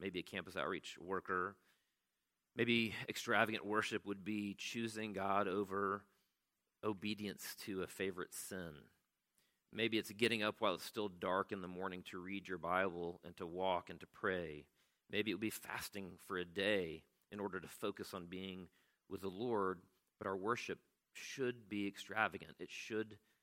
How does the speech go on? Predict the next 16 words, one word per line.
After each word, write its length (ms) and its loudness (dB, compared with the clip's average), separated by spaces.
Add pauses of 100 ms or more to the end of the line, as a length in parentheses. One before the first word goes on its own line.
(440)
be 300 -4
costly. 560 -8 (1080)
We 80 -4
see 180 -2
also 280 -2
that 120 -6
Mary's 320 -6
worship 360 -8
is 240 -10 (460)
somewhat 340 -4
shameless. 720 -8 (680)
She 180 -4
lets 260 4
her 100 2
hair 300 2
down, 420 -4